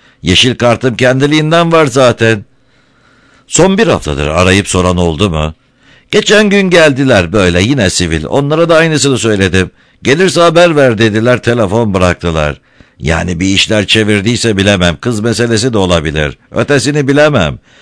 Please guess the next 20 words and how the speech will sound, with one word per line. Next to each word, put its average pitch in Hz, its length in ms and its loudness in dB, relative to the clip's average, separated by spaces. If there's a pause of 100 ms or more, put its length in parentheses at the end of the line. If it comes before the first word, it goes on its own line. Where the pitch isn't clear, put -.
(260)
Biz 175 220 0
bir 220 140 0
zararını 190 440 2
görmedik, 170 560 0
faydasını 135 540 0
gördük 113 380 0
ailecek." 87 600 -2 (420)
"Amme 87 460 -2
ve 87 140 0
lakin 85 440 -2
bizim 135 260 -2
için 131 220 -2
önce 139 380 0
devlet 117 440 0
gelir. 78 420 -4
Devlete 80 380 -2
kafa 110 280 0
tutmayacaksın, 127 840 -2
bu 127 140 0
bir. 135 260 2